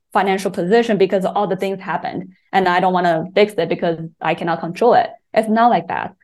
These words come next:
We don't want to really put ourselves in those positions where we feel like, "Well,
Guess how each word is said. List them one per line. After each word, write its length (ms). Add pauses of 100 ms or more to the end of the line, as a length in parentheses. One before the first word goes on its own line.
(140)
We 80
don't 180
want 220
to 80
really 200
put 220
ourselves 500
in 140
those 240
positions 540
where 220
we 120
feel 220
like, 260 (540)
"Well, 600